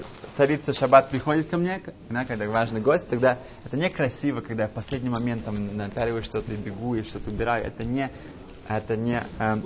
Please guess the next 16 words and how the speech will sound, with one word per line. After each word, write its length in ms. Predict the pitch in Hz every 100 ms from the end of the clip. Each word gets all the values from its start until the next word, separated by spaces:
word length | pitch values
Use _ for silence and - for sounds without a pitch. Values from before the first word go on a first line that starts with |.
| 202 185
подобает. 500 | 110 110 117 101 - - - - - -
О, 160 | 113 76 - - -
поэтому 340 | 127 - 147
нужно 200 | 156 151
весь 420 | 135 143 208 196
свой 220 | - 165
день, 440 | 127 127 160 123 104
некоторые 400 | 120 123 123 117
это 100 | 117
уже, 220 | 110 107
ну, 160 | 107 104
понимаю, 380 | 107 101 104 98
э, 400 | 95 98 98 104
начинают 360 | 101 113 104
это 160 | 98 104
раньше, 460 | 123 156 151 135